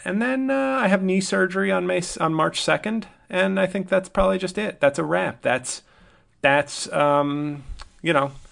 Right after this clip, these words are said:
the J L, you, you know, maybe he'll turn me into RoboCop or something, but, uh, that's, that's probably much it. I'm just gonna,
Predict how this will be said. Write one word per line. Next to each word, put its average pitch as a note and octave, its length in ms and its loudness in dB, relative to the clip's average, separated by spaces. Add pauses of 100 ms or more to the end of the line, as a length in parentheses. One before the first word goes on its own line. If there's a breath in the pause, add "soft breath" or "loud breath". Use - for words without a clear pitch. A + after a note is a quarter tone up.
(400 soft breath)
the C#3 80 0
J C3+ 360 4
L, D3 220 8
you, C#3 240 0
you C3+ 220 -2
know, B2+ 260 0
maybe B2+ 260 -2
he'll C3 220 -2
turn C3 240 -4
me C3 80 -4
into C3 160 -4
RoboCop B2+ 680 0
or C#3 60 -2
something, C#3+ 460 -4
but, B2+ 280 0
uh, B2+ 220 2
that's, C#3 260 0
that's D3+ 200 -2
probably E3 400 2
much E3 260 -2
it. F#3 220 0
I'm C3 160 -6
just C3 160 -2
gonna, C3+ 260 2